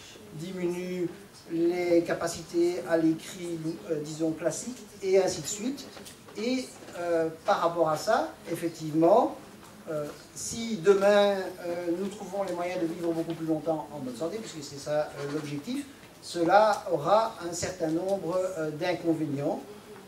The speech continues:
euh, et donc, euh, pour lequel je pense qu'une des choses importantes est que la société conserve une certaine diversité, et ça n'est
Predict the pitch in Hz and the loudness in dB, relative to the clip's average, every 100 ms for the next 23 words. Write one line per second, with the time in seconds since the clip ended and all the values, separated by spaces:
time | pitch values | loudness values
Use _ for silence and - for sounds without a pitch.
0 | 160 165 151 151 156 - - 180 202 202 | -10 -6 -4 -4 -6 -12 -10 -2 0 0
1 | 165 180 196 196 190 190 180 180 165 - | 0 0 0 0 -2 -2 -2 0 0 2
2 | 214 226 214 - - - - - - - | 2 0 -6 -14 -20 -20 -20 -20 -18 -12
3 | 165 175 170 190 185 190 175 202 190 185 | -8 -8 -4 -4 -4 -8 -8 -6 -4 -2
4 | 185 175 165 160 220 277 - 208 214 214 | -2 -2 -4 -4 -6 -6 -6 -2 -2 2
5 | 208 202 - 196 165 170 190 190 175 - | 2 2 0 -6 -10 -8 -6 -4 -6 -10
6 | - - - 254 226 - 202 170 170 170 | -18 -20 -4 -2 0 2 2 2 -2 -4
7 | 180 180 160 160 160 156 139 208 285 320 | -4 -4 -2 0 0 -2 -8 -4 -2 -4
8 | - - - 165 190 180 202 | -6 -16 -8 -4 -2 0 -2